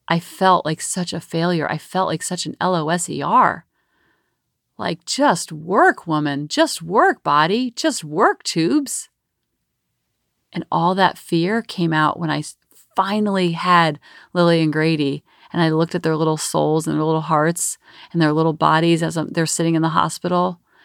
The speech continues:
And I was just so overcome with fear. And my brain, when it wasn't being managed, 'cause I didn't even know about any of this, all it was saying is, "You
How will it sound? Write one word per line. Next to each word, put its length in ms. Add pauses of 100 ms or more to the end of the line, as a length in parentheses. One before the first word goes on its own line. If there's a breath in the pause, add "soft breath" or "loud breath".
(140 soft breath)
And 120
I 80
was 120
just 180
so 300
overcome 440
with 160
fear. 540 (360 soft breath)
And 140
my 160
brain, 680
when 200
it 80
wasn't 280
being 160
managed, 380
'cause 100
I 100
didn't 120
even 140
know 160
about 180
any 140
of 60
this, 320 (600 soft breath)
all 260
it 100
was 120
saying 460
is, 200
"You 80